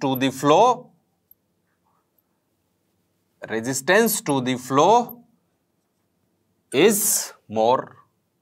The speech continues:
resistance to the flow is more। देखो, अब म्यू जब कम आ रहा है तो रेजिस्टेंस भी कम आ रहा है, म्यू जब कम है तो रेजिस्टेंस भी कम है,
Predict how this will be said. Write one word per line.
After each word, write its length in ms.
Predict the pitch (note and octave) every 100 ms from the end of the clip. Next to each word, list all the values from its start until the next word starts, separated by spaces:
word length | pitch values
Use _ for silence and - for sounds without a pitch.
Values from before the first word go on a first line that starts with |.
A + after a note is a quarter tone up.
| _ _ _ _ _ _ _ _ _ _ _ _ _ _ _ _ _ _ _ -
resistance 520 | B2 C#3+ D#3+ F#3+ F#3
to 160 | E3+
the 100 | D#3
flow 300 | D3+ D3+ C#3+ E3+
is 240 | A3+ - _ _ A#2+
more। 220 | A#2+ A#2 - _ _ _ -
देखो, 180 | G3+ A3 A3
अब 380 | - A3 G#3+ - _ _ _ -
म्यू 580 | C#3 B2 D3+ A#3+ C#4 C#4
जब 400 | G3 A#3+ A3+ -
कम 260 | G#3 G#3+ A3+
आ 240 | A#3 D3+
रहा 240 | C#3+ C3 B2+
है 220 | B2+ G#2 F2+
तो 120 | G#2+ C3
रेजिस्टेंस 920 | A#2 A2 A#2 A2+ - C3+ C3+ B2+ B2+
भी 220 | A#2 D#3 D3+
कम 240 | C#3+ C3+
आ 120 | C3
रहा 140 | B2+ B2
है, 200 | B2+ C3+ _ _ _ _ - - _ -
म्यू 260 | C3+ A3+ C4+
जब 220 | A#3+ G#3
कम 240 | G#3+ G#3
है 200 | F#3+ E3+ B2+
तो 140 | C#3
रेजिस्टेंस 640 | B2+ A#2+ C3 - D#3+ D#3+ D3+
भी 140 | D3+
कम 260 | D3+ D3 D3
है, 180 | C#3